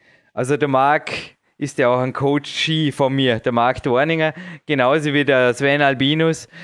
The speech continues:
da einfach auch sagen, ohne meine Coaches wäre ich oft auch schon zumindest in Versuchung gekommen, da einmal irgendwo genauer nachzufragen oder nicht nachzufragen. Ich hab Gott sei Dank alles,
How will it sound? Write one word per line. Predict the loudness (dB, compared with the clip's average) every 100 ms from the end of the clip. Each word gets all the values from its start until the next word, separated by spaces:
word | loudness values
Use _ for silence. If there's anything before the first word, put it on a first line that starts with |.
| -20 -8
da | 0 2
einfach | 2 2 2
auch | 2
sagen, | 0 0 0 0
ohne | 2 2 2
meine | 2 2 2 0
Coaches | 2 2 2 0 -4 -4 -4
wäre | 0 2 2
ich | 0 -2 -4 0
oft | 2 0 -4
auch | 0 0 0
schon | 0 0 0 -2 -14 -20 -20
zumindest | -10 -2 0 0 -2
in | -2
Versuchung | -2 0 0 0 0
gekommen, | -2 0 0 2 0 -4 -12 -20 _ _
da | 2 4 2
einmal | 2 4 2
irgendwo | 2 2 2 0 0 2 2
genauer | 0 0 4 4 4 4 2 0 -8 -16
nachzufragen | -2 0 0 -2 0 2 2 2
oder | 2 2
nicht | 0 -2 0
nachzufragen. | 0 0 -2 -2 0 2
Ich | 2 2
hab | 0
Gott | 0 0 0
sei | 0
Dank | 0 0 -6 -4
alles, | 0 2 4 2 -2